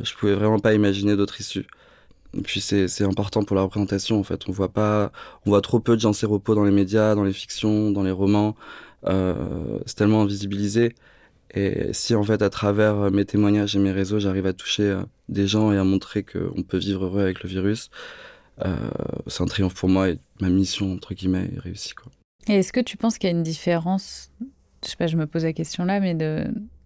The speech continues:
Speaker 2: entre les personnes hétéros et la communauté gay ou queer ? Est-ce que, parce que du coup, on, j'ai l'impression que dans les discours, on, on pense encore toujours que c'est
Speaker 1: Euh.
Speaker 2: une maladie qui touchera plus le milieu gay et tout ça.
Speaker 1: Oui, bien sûr.
Speaker 2: Et que dans toutes les prises de parole, j'ai pas l'impression qu'encore la,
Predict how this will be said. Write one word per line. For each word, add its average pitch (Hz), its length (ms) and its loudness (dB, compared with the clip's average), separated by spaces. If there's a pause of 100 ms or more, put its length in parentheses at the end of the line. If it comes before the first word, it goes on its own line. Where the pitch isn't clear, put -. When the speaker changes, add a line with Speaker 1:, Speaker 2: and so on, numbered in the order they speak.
(120)
Speaker 2:
entre 170 340 0
les 170 80 4
personnes 170 360 0
hétéros 180 360 2
et 202 80 4
la 175 100 2
communauté 170 640 -2
gay 175 260 0
ou 175 80 -2
queer ? 233 540 -2 (960)
Est-ce - 220 -4
que, 190 260 2 (140)
parce 165 180 2
que 190 100 -2
du 180 140 -2
coup, 202 140 -2
on, 170 200 0 (100)
j'ai 156 140 -4
l'impression 156 380 -2
que 180 60 0
dans 165 60 -2
les 160 100 0
discours, 156 400 -4
on, 151 100 -2 (200)
on 151 100 0
pense 226 340 -2
encore 156 300 -6 (580)
toujours 185 320 4
que 107 160 2
c'est - 140 0
Speaker 1:
Euh. 151 60 2
Speaker 2:
une 151 80 0
maladie 151 540 -2 (440)
qui - 100 -14
touchera 160 400 -4
plus - 240 -6
le 160 80 -2
milieu 147 260 2
gay 160 260 2
et 165 40 -2
tout - 140 -12
ça. 208 260 4
Speaker 1:
Oui, 202 60 2
bien 98 140 0
sûr. 104 360 0
Speaker 2:
Et 165 160 -4
que 151 60 -10
dans 160 180 -2
toutes - 200 -6
les 202 120 6
prises 233 320 4
de 180 100 2
parole, 190 460 2
j'ai 156 160 -2
pas 233 200 2
l'impression 196 480 0
qu'encore 190 300 0
la, 156 260 -2